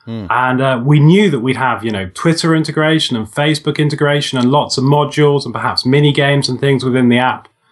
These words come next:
Speaker 2: Um, and so we just knew that we needed more than just throwing the code together and hoping it worked. Um, so we started trying to put it together with, you know, Mono and with the, the Windows frameworks.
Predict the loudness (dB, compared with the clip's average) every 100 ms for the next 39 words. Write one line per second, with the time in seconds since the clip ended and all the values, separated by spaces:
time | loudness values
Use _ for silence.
0 | _ _ _ _ 0 0 0 -2 2 2
1 | 2 2 4 4 4 2 0 2 2 2
2 | 2 4 4 4 4 2 0 -2 0 0
3 | 0 -2 -4 -4 -4 -4 -2 0 -2 -2
4 | -2 -2 -4 -4 -6 -12 -16 _ _ _
5 | _ _ -4 -2 0 0 -2 -2 -2 -2
6 | 0 0 0 0 0 -2 -2 -2 -4 -4
7 | -2 -2 -2 -4 -4 -4 -4 -4 -10 _
8 | -8 -6 -4 0 2 2 2 0 -2 -4
9 | -6 -6 -8 -6 -6 -6 -4 -2 0 0
10 | -2 -2 0 2 0 -2 -10 -14